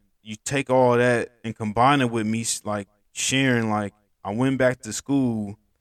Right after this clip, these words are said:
to try to start my sophomore year, and I'm getting told, like, "Nah, like, you owe some money.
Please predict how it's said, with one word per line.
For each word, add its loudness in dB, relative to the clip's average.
to -8
try 2
to 2
start 0
my -2
sophomore 2
year, 0
and 0
I'm 0
getting -4
told, 4
like, -2
"Nah, 4
like, 2
you 0
owe 4
some -2
money. -2